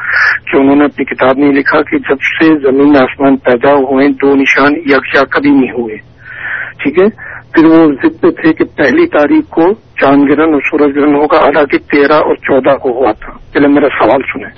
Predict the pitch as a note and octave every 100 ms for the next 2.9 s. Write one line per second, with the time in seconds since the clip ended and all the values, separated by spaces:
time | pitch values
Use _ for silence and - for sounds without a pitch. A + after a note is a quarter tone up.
0 | - - - - - - - D#3+ A3+ -
1 | - - - - C3 D4+ C#3+ - D3 C#3+
2 | D#3 D3 B2 - D#3 D3+ D#3 -